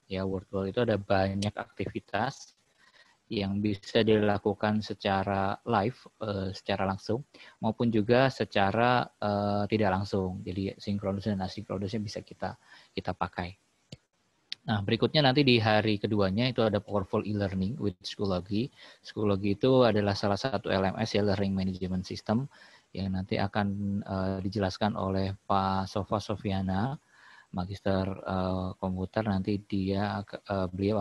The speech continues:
akan menyampaikan, eh, beliau itu adalah masternya ya, master dari Schoology. Jadi setiap L M S pasti punya, eh, punya apa ya namanya, pelatihan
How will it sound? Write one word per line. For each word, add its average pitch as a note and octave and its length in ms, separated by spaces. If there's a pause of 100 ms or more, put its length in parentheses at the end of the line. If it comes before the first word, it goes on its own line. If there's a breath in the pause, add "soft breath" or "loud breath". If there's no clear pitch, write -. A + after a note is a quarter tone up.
akan A2 220 (500 soft breath)
menyampaikan, G2+ 1040
eh, G2 720 (160)
beliau A#2+ 320
itu D#3 320
adalah A2+ 320
masternya A2 560
ya, F#2 160
master G2+ 320
dari G2+ 240
Schoology. F#2+ 400
Jadi G#2 180 (460 loud breath)
setiap - 560
L A2+ 160
M - 80
S - 160
pasti B2+ 240
punya, G#2+ 1040
eh, G2+ 760 (540)
punya G2+ 460 (500)
apa G2+ 240
ya F#2 80
namanya, F#2 320
pelatihan G2 480